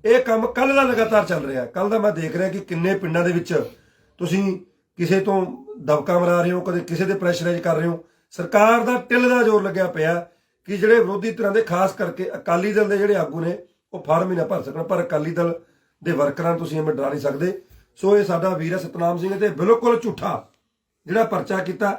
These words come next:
ਸਾਢੇ ਅੱਠ ਵਜੇ ਦੀ ਰਾਤ ਨੂੰ ਲੜਾਈ ਦੱਸਦੇ ਨੇ ਪਿੰਡ ਤੋਂ ਬਾਹਰ। ਹੈਰਾਨੀ ਦੀ ਗੱਲ ਇਹ ਹੈ ਵੀ ਇਹਨਾਂ ਨੂੰ ਪਤਾ ਹੀ ਨਹੀਂ ਹੁਣ ਤੱਕ ਵੀ ਕਹਾਣੀ ਕੀ ਆ, ਕਿੱਥੇ ਲੜਾਈ ਹੋਈ ਆ, ਕੀ ਗੱਲ ਹੋਈ ਆ।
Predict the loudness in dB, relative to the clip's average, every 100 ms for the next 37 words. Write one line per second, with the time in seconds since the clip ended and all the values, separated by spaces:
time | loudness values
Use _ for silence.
0 | -8 _ _ _ _ _ 2 4 6 4
1 | 4 2 4 4 4 2 0 -2 0 0
2 | 0 2 2 2 2 0 2 0 0 -12
3 | _ _ 0 2 4 2 4 4 6 6
4 | 6 4 0 -10 _ _ _ _ _ _
5 | -6 0 0 0 2 2 2 2 4 4
6 | 4 2 0 -2 2 4 4 2 2 2
7 | 2 0 -8 0 2 4 2 2 0 2
8 | 0 0 -4 0 0 -2 2 4 4